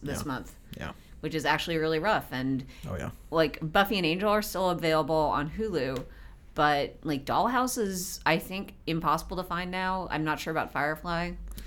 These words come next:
Speaker 2: Don't
Speaker 1: And there's also this other show called The X-Files that you can only now watch on Hulu, and I may be a little upset about that.
Speaker 2: What's shocking to me is Arrested Development more than anything else, just
Speaker 1: Oh, Arrested
Speaker 2: because
Speaker 1: Development too, yeah.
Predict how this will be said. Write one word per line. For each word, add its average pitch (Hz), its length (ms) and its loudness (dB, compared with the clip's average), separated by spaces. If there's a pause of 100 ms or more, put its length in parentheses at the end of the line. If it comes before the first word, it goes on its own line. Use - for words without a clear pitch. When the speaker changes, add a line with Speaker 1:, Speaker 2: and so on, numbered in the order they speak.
(180)
Speaker 2:
Don't 175 100 2
Speaker 1:
And 180 80 4
there's 220 120 4
also 226 360 8
this 208 180 0
other 190 180 2
show 185 140 0
called 165 180 2
The 151 120 0
X-Files 139 460 2
that 135 120 -2
you 92 60 -8
can 139 120 -2
only 131 260 0
now 123 220 0
watch 110 300 -2
on 101 200 -8 (120)
Hulu, 120 440 -6 (100)
and 131 180 0
I 110 240 -4
may 131 160 -2
be 87 140 -8
a 107 60 -6
little 90 180 -8
upset - 260 -10
about - 220 -8
that. - 240 -10 (300)
Speaker 2:
What's 123 200 0
shocking - 340 2
to 101 60 0
me 139 100 2
is 107 140 0
Arrested 104 280 2
Development 104 440 2
more 95 160 0
than 92 80 0
anything 90 160 0
else, 113 240 2
just - 200 -6
Speaker 1:
Oh, 202 80 4
Arrested 240 220 10
Speaker 2:
because 220 120 12
Speaker 1:
Development 294 260 4
too, 359 260 0
yeah. 240 320 0